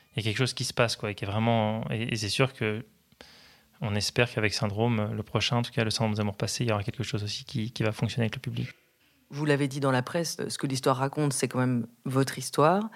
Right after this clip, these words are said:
Speaker 2: À quel point est-ce qu'elle est encore reliée à toi ? C'est devenu une œuvre et c'est différent de toi, ou il y a quand même toujours un truc où t'as résilié ta propre vie, euh, ? Tu peux complètement ne pas répondre à la question, hein, Raph.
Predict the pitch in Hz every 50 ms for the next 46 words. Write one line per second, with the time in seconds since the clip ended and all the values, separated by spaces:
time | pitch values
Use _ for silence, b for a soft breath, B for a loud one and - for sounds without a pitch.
0 | B B B B B B 160 143 165 151 - 185 180 156 - 175 151 147 147 143
1 | 156 147 156 151 147 147 143 143 139 - - 147 143 147 143 - - - 156 139
2 | 143 135 135 165 165 160 151 151 160 165 160 160 147 - 147 135 143 - 160 143
3 | 147 147 143 - - 190 202 214 214 - - 160 151 147 139 127 - 151 147 147
4 | 147 - - 156 147 151 147 143 139 131 - - 175 170 - - 143 131 139 135
5 | 131 135 131 135 160 135 - 156 143 139 156 147 - 131 - - 147 127 - -
6 | 143 135 131 131 139 147 147 147 139 135 131 127 127 127 127 127 - - - -
7 | 170 170 - - - 143 - 196 - - 147 151 - 151 151 147 143 135 127 139
8 | 131 135 - 147 139 135 135 135 131 139 - - - 160 147 131 127 139 143 -